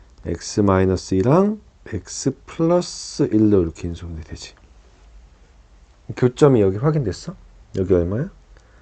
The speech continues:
마이너스 일, 영, 이지. 그럼 에스원은 뭐부터 뭐까지? 에스원은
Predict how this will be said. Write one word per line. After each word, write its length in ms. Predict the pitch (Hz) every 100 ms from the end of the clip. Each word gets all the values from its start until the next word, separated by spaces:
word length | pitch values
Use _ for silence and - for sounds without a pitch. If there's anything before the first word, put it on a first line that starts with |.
| - - -
마이너스 580 | 95 90 95 95 - 92
일, 180 | 90 90
영, 320 | 107 170 196 - - - - -
이지. 380 | 98 92 - - - _ _ _ _ _ _ _ - _ - - -
그럼 180 | 139 -
에스원은 680 | 107 - - 120 92 127 73 - _ - _ _ - - _ _
뭐부터 360 | 110 120 -
뭐까지? 500 | 90 78 - 73 - - - _ _ _
에스원은 540 | - - - 76 80